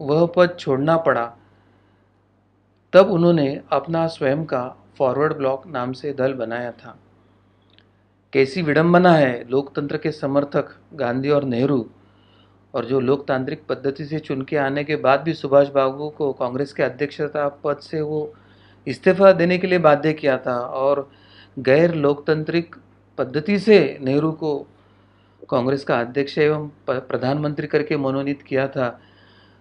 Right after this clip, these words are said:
तो ये कैसा लोकतंत्र था और ये कैसे लोकतंत्र समर्थक है, यह तो एक प्रश्न निर्माण होता ही है। जब सुभाष बाबू ने फॉरवर्ड ब्लॉक नाम से एक दल बनाया, तो इसके उपरांत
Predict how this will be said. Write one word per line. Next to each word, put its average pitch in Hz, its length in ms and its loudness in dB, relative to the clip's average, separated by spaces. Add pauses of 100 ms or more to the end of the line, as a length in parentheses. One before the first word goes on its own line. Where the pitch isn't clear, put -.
(240)
तो 185 60 -4
ये 180 160 2
कैसा 214 300 2
लोकतंत्र 185 580 0
था 165 220 0
और 165 120 2
ये 160 180 0
कैसे 190 280 -2
लोकतंत्र 175 440 0
समर्थक 156 520 -4
है, 123 400 -8
यह 151 180 -6
तो 156 140 -6
एक 160 160 -6
प्रश्न 151 340 -6
निर्माण 147 320 -4
होता 127 280 -4
ही 143 180 0
है। 107 160 -8 (2250)
जब 202 220 4
सुभाष 190 380 2
बाबू 156 320 2
ने 131 340 -4 (460)
फॉरवर्ड 143 320 2
ब्लॉक 151 300 -2
नाम 143 220 -4
से 151 160 -4
एक 147 120 -8
दल 139 180 2
बनाया, 123 580 0 (1080)
तो 214 200 0
इसके 180 300 -6
उपरांत 175 680 2